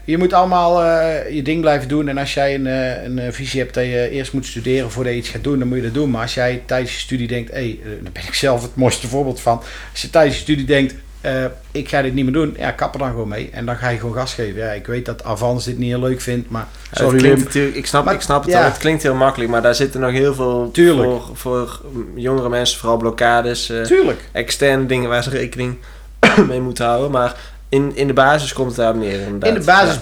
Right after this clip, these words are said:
Speaker 1: ben ik iemand die uit ervaring kan vertellen dat het zwaar K U T is om die boete te moeten betalen. Dat het zwaar K U T is om al, eh, om al die dingen af te wikkelen met, eh, met dingen. Maar ik kan ook vertellen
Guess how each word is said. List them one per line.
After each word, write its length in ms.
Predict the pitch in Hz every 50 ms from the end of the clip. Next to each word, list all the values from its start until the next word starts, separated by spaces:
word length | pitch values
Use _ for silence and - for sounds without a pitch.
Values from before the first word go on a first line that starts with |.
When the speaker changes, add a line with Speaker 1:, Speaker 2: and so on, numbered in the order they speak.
| - - -
Speaker 1:
ben 280 | 131 107 143 151 165
ik 120 | 185 190 -
iemand 340 | 202 190 190 185 180 156
die 200 | 139 151 160 151
uit 160 | 135 143 147 147
ervaring 360 | 135 120 151 165 165 160 139
kan 120 | 147 143
vertellen 400 | 123 - - 160 156 156 156 151
dat 120 | - 143 135
het 180 | 127 - - - -
zwaar 720 | - 101 90 90 85 90 98 123 165 202 208 208 160 - - - -
K 60 | - - 151 139 135
U 60 | 131
T 80 | 131 -
is 360 | 151 151 143 127 113 - -
om 180 | - 127 127
die 280 | 120 120 117 110 - - - - - -
boete 420 | - 104 104 98 123 180 185 185
te 100 | 160 -
moeten 180 | 175 185 175 156
betalen. 500 | 147 - 180 180 185 190 202 214 214 - -
Dat 120 | 123 123
het 100 | 113 107 - - -
zwaar 580 | 101 87 90 104 104 160 220 214 214 - - -
K 180 | - 180 165 156
U 80 | 143 135
T 40 | 127
is 300 | 151 147 135 127 123 123 - - - - - - -
om 160 | 143 139 139
al, 400 | - 160 175 165 160 151 147 143
eh, 360 | 139 139 135 135 131 127 -
om 120 | - 135 135
al 220 | - 151 165 160
die 260 | 143 143 139 131 127
dingen 220 | 127 139 135 127 117
af 160 | 123 151 -
te 100 | - 143
wikkelen 560 | 151 160 151 156 156 151 156 156 156 151 147
met, 200 | 147 147 139 -
eh, 160 | 143 143 147
met 200 | 143 143 143 139
dingen. 220 | 135 151 151 160 156
Maar 200 | 135 123 120 110
ik 80 | 117
kan 200 | - 127 117 117
ook 80 | 123 127
vertellen 420 | - - - 143 139 143 147 147